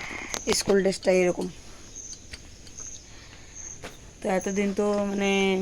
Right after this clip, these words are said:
এদিকে ওদিকে মানে ঘোরাঘুরি, এই স্কুল ওই স্কুল ঘোরাঘুরি করছে। এখন একদম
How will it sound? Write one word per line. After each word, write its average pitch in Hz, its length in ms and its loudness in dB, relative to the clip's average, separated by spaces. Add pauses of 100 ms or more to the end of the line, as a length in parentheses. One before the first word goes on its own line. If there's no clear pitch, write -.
(280)
এদিকে 196 240 4 (120)
ওদিকে 196 300 4 (440)
মানে 185 180 6 (180)
ঘোরাঘুরি, 190 480 6 (520)
এই 196 100 10 (140)
স্কুল 214 280 0
ওই 190 80 4 (100)
স্কুল 208 260 2
ঘোরাঘুরি 190 440 8
করছে। 185 240 2 (520)
এখন 185 300 4 (440)
একদম 185 280 4